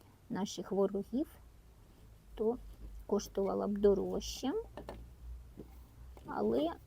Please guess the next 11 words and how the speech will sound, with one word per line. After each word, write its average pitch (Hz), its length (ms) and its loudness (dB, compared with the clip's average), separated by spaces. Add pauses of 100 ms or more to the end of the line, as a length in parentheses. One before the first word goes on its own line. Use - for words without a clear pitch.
(220)
будемо 208 580 4
вважати, 202 640 2
що, - 420 -4 (1120)
е, - 180 -8 (2000)
ця 185 160 2 (160)
іграшка 202 640 -4 (400)
була 190 240 2
ізначально 196 720 -4
японською. 226 920 -2 (3000)
Розпис 220 540 8
схожий 190 680 -2